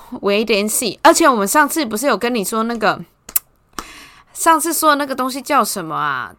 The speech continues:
中国的那个什么书，反正就是预测说二零二三年中国政权会，哇，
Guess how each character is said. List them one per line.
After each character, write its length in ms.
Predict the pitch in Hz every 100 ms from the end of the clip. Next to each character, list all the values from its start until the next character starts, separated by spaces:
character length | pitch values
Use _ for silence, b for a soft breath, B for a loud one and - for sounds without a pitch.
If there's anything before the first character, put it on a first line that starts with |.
| _
中 240 | 247 262
国 220 | 277 214 185
的 100 | 190
那 140 | 220
个 120 | 226
什 140 | 175 175
么 80 |
书， 580 | 160 - 208 185 185 190 - _ b b b
反 180 | 208
正 60 | 254
就 120 | 339 311
是 200 | 320 294
预 220 | 311 269
测 260 | - 311
说 220 | 254 254 254
二 180 | -
零 200 | 254 202
二 100 | 233
三 180 | 226 226
年 200 | 220 175
中 240 | 170 214 220
国 120 | 175
政 220 | 226 190
权 160 | 170 151
会， 180 | 185 - -
哇， 180 | 151